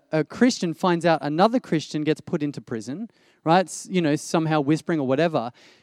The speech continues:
it fills them with joy and they're encouraged. But obviously they can't talk about their faith, right? Like, because they're in prison for talking about it, there's consequences when they talk about Jesus.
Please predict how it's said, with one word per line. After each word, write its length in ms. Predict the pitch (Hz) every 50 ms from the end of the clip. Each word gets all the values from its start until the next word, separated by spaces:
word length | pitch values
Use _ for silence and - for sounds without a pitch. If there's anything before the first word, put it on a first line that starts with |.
| _ _ -
it 140 | 190 190 -
fills 320 | - - 214 214 214 180
them 140 | 190 196 175
with 200 | 156 139 120 123
joy 420 | - 135 175 185 190 196 196 190 175
and 100 | 156 165
they're 140 | 165 147 147
encouraged. 400 | 156 - - 233 226 180 143 127
But 100 | 190 190
obviously 400 | 214 240 233 254 208 - - 165
they 140 | 147 175 185
can't 480 | - - - 196 175 165 151 - -
talk 180 | - - 160 139
about 180 | - 151 143 -
their 120 | 170 165
faith, 540 | - - - 240 160 104 - - - _ _ _ _ _ _ _ _ _ _ -
right? 280 | 151 160 185 247 294
Like, 240 | 254 214 185 175 156 - - 147 160 147 151
because 320 | 151 202 - 214 202 175
they're 220 | 151 175 180 170 165
in 140 | 151 147 -
prison 400 | - - 294 311 226 202 180 160
for 100 | - 180
talking 220 | - 190 170 165
about 140 | 165 151 151
it, 60 | 160
there's 220 | 175 185 170 - - - - _ _ -
consequences 720 | - 185 247 269 - - - - - 190 175 - 175 156
when 120 | 170 170
they 100 | 170 170
talk 260 | 156 - 175 170 156 -
about 220 | 156 160 147 143
Jesus. 580 | 127 - 175 196 208 165 131 - - - -